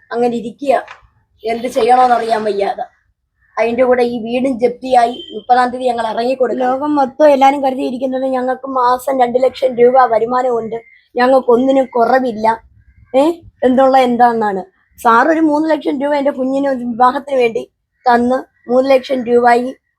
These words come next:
ഒതുങ്ങിയില്ലായിരുന്നു. പിന്നെ മൂന്ന് ലക്ഷം രൂപ കൂടെ കടമെടുത്താണ് ഞങ്ങള്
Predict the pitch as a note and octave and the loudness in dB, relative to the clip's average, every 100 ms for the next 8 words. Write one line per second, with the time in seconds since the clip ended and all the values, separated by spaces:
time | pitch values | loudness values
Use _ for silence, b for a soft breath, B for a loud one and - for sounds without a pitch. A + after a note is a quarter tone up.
0 | _ G#3+ A3 D4+ D#4+ C#4 A#3+ A3+ B3 B3+ | _ 0 2 2 2 2 2 0 -6 -4
1 | B3 B3 B3 C4+ C#4+ - C4+ B3+ B3+ B3 | -2 0 0 0 -2 -2 -2 2 2 2
2 | B3+ A#3 B3 A#3 - A3+ C#4 D#4 A#3 - | 0 -2 -2 -2 0 0 2 2 0 2
3 | B3+ A#3 A3+ G#3+ G3 | 2 0 -2 -4 -6